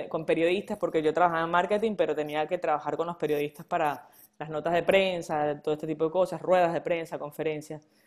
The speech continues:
Entonces, bueno, fue natural por ese sentido. Yo como que abarqué mucho, muchas cosas y después todo lo metí en lo que fue hoy el periodismo deportivo, que sí dije, "Bueno, voy a hacer un máster en periodismo deportivo porque creo que necesito, para entrar en esto, necesito un poco ya la instrucción".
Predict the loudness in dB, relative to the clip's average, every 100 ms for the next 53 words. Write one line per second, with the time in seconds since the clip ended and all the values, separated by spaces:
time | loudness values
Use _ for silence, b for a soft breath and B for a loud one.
0 | b b b -10 -2 2 4 2 0 0
1 | 0 0 2 4 4 2 2 2 -2 -6
2 | -2 0 4 2 2 0 2 2 0 -4
3 | -4 -2 -4 -4 -6 -8 -14 -2 0 0
4 | -2 -4 -10 b b -4 -4 0 -4 -4
5 | -2 2 4 4 2 -2 -4 -2 0 -2
6 | -4 -4 -6 -4 -2 0 -2 -4 -10 -16
7 | -4 2 2 2 -2 0 0 0 0 2
8 | 0 -2 -6 -6 -8 b b b -8 -4
9 | 0 0 -2 -4 -2 -2 -2 -2 0 -4
10 | 0 -2 0 2 2 2 -4 -2 -2 0
11 | -2 -2 -2 -4 -6 -16 _ 4 6 6
12 | 2 -6 -8 -6 -4 -2 -2 -2 -2 -2
13 | 0 -2 -4 -6 -4 -4 -6 -2 0 2
14 | 0 -2 B B B -2 -2 -2 -6 -8
15 | -8 -14